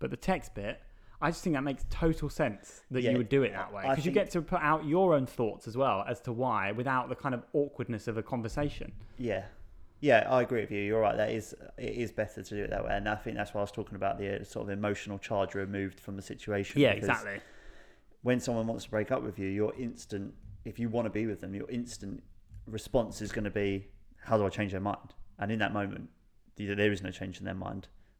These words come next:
Speaker 2: Like, you're just gonna
Speaker 1: Is it,
Speaker 2: argue.
Speaker 1: is that your in-, is that your initial thought?
Speaker 2: What if someone's told you that they wanna break up?
Speaker 1: Yeah.
Speaker 2: And you think, in that moment, they've made a conscious decision that they wanna break up. You might get back together with them. You know, you might sort out over the next couple of days or the next weeks or months.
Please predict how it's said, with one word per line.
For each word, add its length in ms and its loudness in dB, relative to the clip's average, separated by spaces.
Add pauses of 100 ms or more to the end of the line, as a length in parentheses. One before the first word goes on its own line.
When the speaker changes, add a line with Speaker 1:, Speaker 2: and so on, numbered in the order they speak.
Speaker 2:
Like, 280 -2
you're 100 -2
just 180 -6
gonna 140 -4
Speaker 1:
Is 40 -8
it, 300 0
Speaker 2:
argue. 80 0
Speaker 1:
is 80 -2
that 120 -4
your 160 0
in-, 220 -4
is 120 -8
that 180 -10
your 320 -4 (400)
initial 260 -6
thought? 300 -10 (920)
Speaker 2:
What 220 -2
if 80 -10
someone's 320 0
told 240 0
you 80 -4
that 120 0
they 120 2
wanna 180 -2
break 240 0
up? 260 -2
Speaker 1:
Yeah. 200 -2 (160)
Speaker 2:
And 180 -6
you 220 -2
think, 340 -10 (260)
in 160 2
that 160 6
moment, 520 2 (400)
they've 280 4
made 240 2
a 40 0
conscious 340 -6
decision 480 -8
that 100 -6
they 120 0
wanna 140 -2
break 240 -2
up. 140 -6
You 80 2
might 200 0
get 120 -2
back 160 -2
together 320 -8
with 120 -8
them. 260 -8
You 100 -6
know, 100 -6
you 120 -2
might 160 0
sort 180 0
out 180 4
over 80 0
the 80 -2
next 140 -6
couple 220 -8
of 40 -6
days 400 -2
or 120 -6
the 40 -4
next 220 -8
weeks 240 -4
or 80 -8
months. 380 -4